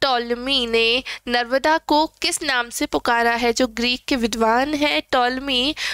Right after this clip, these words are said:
उन्होंने नर्मदा को नाम से, किस नाम से पुकारा है? हमें वो नाम बताना है, सोमो देवी, रेवा या मेकल सुता या फिर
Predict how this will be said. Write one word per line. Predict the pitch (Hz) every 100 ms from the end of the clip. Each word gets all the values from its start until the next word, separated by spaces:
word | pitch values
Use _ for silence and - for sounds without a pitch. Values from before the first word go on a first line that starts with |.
| -
उन्होंने | 247 262 302 330
नर्मदा | 302 277 277 240 233
को | -
नाम | 285 254 240 254
से, | -
किस | 311 311 -
नाम | 277 247
से | 226 240
पुकारा | 233 220 220 -
है? | - 240 - - -
हमें | 240 247
वो | 277 294
नाम | 240 233 240
बताना | 247 247 247 262
है, | 254 240 254 - -
सोमो | - - 240 254 294
देवी, | 269 277 254 269 294 - _ -
रेवा | 240 240 240 254 247 254 269 - -
या | 240 254
मेकल | 240 240 240 262 269
सुता | - 262 - 233 233 247
या | 240 233 240 349 - - -
फिर | 254 254